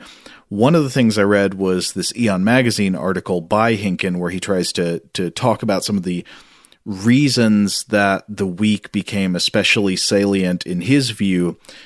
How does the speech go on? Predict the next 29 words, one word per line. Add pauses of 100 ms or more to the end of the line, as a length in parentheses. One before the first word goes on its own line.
(260)
in
the
nineteenth
century,
that
there
was
something
that
happened
roughly
in
the (100)
eighteen
hundreds
in
the
West (360)
that
made
the
week
suddenly
a
much
more
useful
and
important